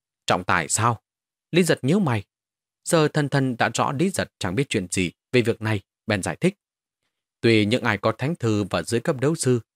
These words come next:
mới được tham gia Tế Thần Điện, nhưng từ khi vào Tam Thánh Sơn là có vô số thử thách.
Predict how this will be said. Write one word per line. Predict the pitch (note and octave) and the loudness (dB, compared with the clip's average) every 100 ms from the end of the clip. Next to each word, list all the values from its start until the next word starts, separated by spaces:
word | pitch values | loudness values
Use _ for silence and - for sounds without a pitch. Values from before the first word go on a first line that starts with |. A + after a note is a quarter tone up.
| - | 0
mới | F3+ | 2
được | A#2 | 2
tham | - G#2 | -2 -6
gia | - F2+ | -4 -4
Tế | - E3 | -2 -2
Thần | A2+ E2 | -2 -2
Điện, | G2 D#2+ _ _ _ _ - | -2 -2 _ _ _ _ 0
nhưng | F3 F3+ | 2 2
từ | E3 D#3 | 2 2
khi | F3 | 2
vào | D#3+ B2+ | 0 0
Tam | - C3+ | -2 -2
Thánh | D#3+ G3 | -2 -4
Sơn | - D3+ C3+ _ _ | 0 0 -2 _ _
là | B2 B2+ | -2 0
có | F3 | 0
vô | C3 A#2+ | 0 0
số | - | 0
thử | F3 F#2+ E2+ | -2 -4 -2
thách. | E3+ | -4